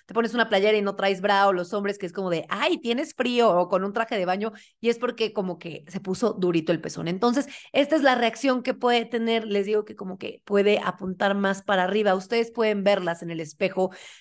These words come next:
No es lo mismo cuando, "Ay, no estamos calientes, no estamos así como, ay", a cuando sí, sí hay un cambio. Personalmente creo que se ven mucho más bonitas. A mí me encanta cómo se ven. Es como de, "Ay,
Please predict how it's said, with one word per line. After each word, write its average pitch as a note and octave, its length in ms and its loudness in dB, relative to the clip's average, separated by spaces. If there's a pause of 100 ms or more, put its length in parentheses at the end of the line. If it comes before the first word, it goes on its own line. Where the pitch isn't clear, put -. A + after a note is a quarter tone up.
No B3+ 160 4
es C4+ 80 6
lo C4+ 80 6
mismo C4 280 4
cuando, A3 420 2
"Ay, F4 220 6 (160)
no C4 220 0
estamos C#4+ 500 0
calientes, D4+ 540 -2
no C#4 60 -4
estamos C4 440 -4
así G#3 280 -8
como, G#3+ 260 -6 (400)
ay", A#3 160 -10 (300)
a C4+ 240 2
cuando G3+ 500 4
sí, D#3+ 280 -4
sí - 140 -4
hay G#3+ 160 4
un G3+ 180 -2
cambio. G3+ 460 2
Personalmente A#3+ 600 -2
creo A3+ 200 0
que A3+ 100 0
se G3+ 100 0
ven G#3 160 0
mucho A3+ 300 -2
más G#3 180 -2
bonitas. F#3+ 420 -4
A F#3 60 -4
mí F3+ 120 -8
me G3 80 -8
encanta F#3+ 420 -2
cómo G3 220 -2
se F3+ 100 -6
ven. E3 120 -6
Es F#3 80 -8
como A3 120 0
de, F#3 100 4
"Ay, A3 1000 0